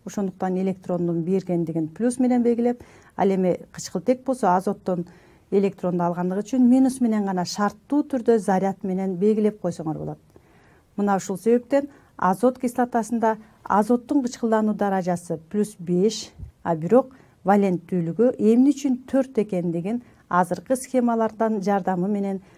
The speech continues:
дагы бир жолу анализдеп кайталап койсоңор болот. Азот кислотасы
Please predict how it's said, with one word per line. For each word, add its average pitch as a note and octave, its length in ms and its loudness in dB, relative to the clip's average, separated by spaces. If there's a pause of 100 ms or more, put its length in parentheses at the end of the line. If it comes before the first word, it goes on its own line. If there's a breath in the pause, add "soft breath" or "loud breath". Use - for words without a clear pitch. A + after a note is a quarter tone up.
(140 soft breath)
дагы F#3+ 380 2
бир E3 60 -4
жолу F3 360 -2 (240 soft breath)
анализдеп G3 680 -2 (220)
кайталап G3 420 -4
койсоңор D#3+ 320 -6
болот. D3 180 -8 (1400 soft breath)
Азот A#3+ 320 4
кислотасы C4 800 0